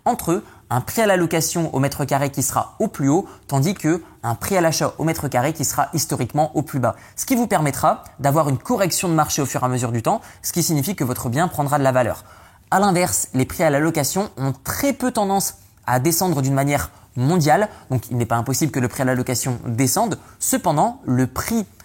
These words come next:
euh, à l'achat au mètre carré, du coup, viendra toucher la plupart du temps un prix à la location au mètre carré si le prix à la location au mètre carré est plus haute, euh, d'une manière générale dans la ville. Donc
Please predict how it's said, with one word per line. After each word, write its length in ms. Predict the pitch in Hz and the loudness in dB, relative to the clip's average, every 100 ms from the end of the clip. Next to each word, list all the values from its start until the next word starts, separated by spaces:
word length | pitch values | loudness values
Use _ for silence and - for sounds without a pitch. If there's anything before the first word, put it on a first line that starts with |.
| - 123 | -4 0
euh, 300 | 117 113 113 - | 2 2 0 0
à 80 | |
l'achat 320 | 156 147 160 170 | 2 2 2 2
au 60 | |
mètre 260 | 147 139 147 | 0 -2 -2
carré, 300 | 123 156 190 | 0 0 0
du 100 | 127 | -2
coup, 140 | 180 | 0
viendra 400 | 131 165 160 160 | 0 0 0 0
toucher 260 | 160 151 175 | 0 -2 0
la 80 | 156 | -2
plupart 300 | 139 139 127 | 0 0 0
du 100 | 120 | 0
temps 160 | 165 - - - - - - - 147 | -2 -4 -20 -20 -20 -20 -20 -8 -4
un 100 | 143 | -4
prix 300 | - 165 165 - - - | 0 -2 -2 -20 -12 -2
à 60 | |
la 120 | 131 127 | 2 2
location 500 | 131 120 - 156 - | 0 -2 -2 -4 -2
au 60 | 151 | -2
mètre 260 | 147 - 135 | 0 -2 -4
carré 360 | 120 143 160 - - | -2 -2 -4 -8 -8
si 220 | - 180 | -4 -2
le 80 | - | -2
prix 140 | 165 | 0
à 20 | |
la 80 | 139 | 0
location 360 | 123 120 - 139 | 0 -2 -4 -4
au 40 | |
mètre 200 | 123 120 | -4 -4
carré 300 | 113 123 147 143 | -4 -4 -4 -4
est 100 | 135 | -6
plus 320 | - 143 131 | -4 -2 0
haute, 300 | 143 - - - _ 107 | 0 -6 -18 -20 _ -4
euh, 140 | 117 | -2
d'une 140 | 127 | 0
manière 260 | 117 135 135 | 0 0 -2
générale 480 | 131 127 117 143 - - - | 0 0 0 0 -2 -16 -8
dans 140 | 123 143 | -2 0
la 100 | 120 | 0
ville. 200 | 113 - - - - | -2 -6 -18 -20 -4
Donc 220 | 151 147 | -2 -2